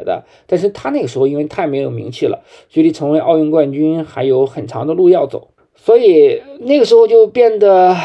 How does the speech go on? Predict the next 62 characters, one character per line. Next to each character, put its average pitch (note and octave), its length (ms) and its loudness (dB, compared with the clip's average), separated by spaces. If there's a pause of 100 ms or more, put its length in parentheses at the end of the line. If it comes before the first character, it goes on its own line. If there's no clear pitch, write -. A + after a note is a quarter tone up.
(120)
采 G3 140 -4
访 G#3 140 0
游 F3 120 -2
泳 F3 120 -2
队 F3 380 4
有 C#3 220 -4
点 F3 180 0
儿 A#2+ 240 -4
困 C4 240 -4
难。 C#3 100 -14 (380)
怎 D3 160 -2
么 E3 60 -4
办 B3 200 -2
呢？ E3+ 180 -8 (100)
其 G3+ 120 -4
实 G3+ 80 -2
吴 G#3+ 140 2
鹏 G3+ 300 -2
可 - 180 -10
能 C#3+ 180 -4
成 D3+ 180 -4
为 D#3 100 2
了 D#3 100 4
唯 C3+ 180 -2
一 E3 160 -6
的 D#3+ 160 -2
突 - 160 -8
破 D3+ 200 -2
口。 - 240 -14
呃， D3+ 160 -6
相 D4+ 260 -2
对 G4+ 80 4
来 D3 160 2
说， D3+ 400 -2
在 F3+ 460 2
之 G3+ 180 -12
前 F3 240 -8
的 F3+ 100 -2
接 F#3+ 200 2
触 E3 120 -8
当 D3+ 160 -2
中， D#3+ 120 -2
我 D3 100 0
觉 C#3 140 -2
得 D#3 160 0 (300)
吴 - 100 0
鹏 G3 280 -2
是 - 240 -8
有 - 220 -2
超 G3+ 240 0
脱 G3 240 -2
于 F#3 140 -4
他 F#3 240 -8
年 C#3+ 340 -4
龄 G#3+ 100 -4
的 G#3 120 -2
成 B2 280 -16
熟， - 240 -20
和 D3 240 -2
记 F#3+ 240 -6
者 D3 240 -2
们， C3 300 -10